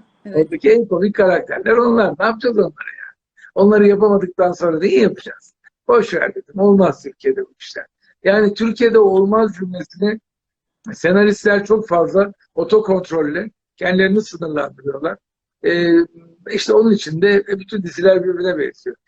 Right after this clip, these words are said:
Speaker 2: İki tane adam, güçlü bir zengin adam, onun yanına gelen Kore formatları bunlar hepsi. Güçlü erkeğin yanına gelen sarsak kız,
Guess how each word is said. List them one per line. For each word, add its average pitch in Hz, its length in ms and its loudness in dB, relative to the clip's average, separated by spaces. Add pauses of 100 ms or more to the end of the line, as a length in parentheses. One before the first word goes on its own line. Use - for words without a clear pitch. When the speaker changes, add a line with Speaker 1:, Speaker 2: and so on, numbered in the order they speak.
(180)
Speaker 2:
İki 185 220 -8
tane 160 300 0
adam, 170 400 -2
güçlü 170 380 -10
bir 160 100 0
zengin 160 520 -4
adam, 151 320 -4 (340)
onun 175 160 0
yanına 170 340 2
gelen 160 340 2
Kore 196 340 2
formatları 139 640 -6 (140)
bunlar 131 160 -16
hepsi. - 380 -4 (300)
Güçlü 180 320 -2
erkeğin 156 380 0
yanına 151 280 -2
gelen 151 260 2
sarsak 160 520 -2
kız, - 300 -2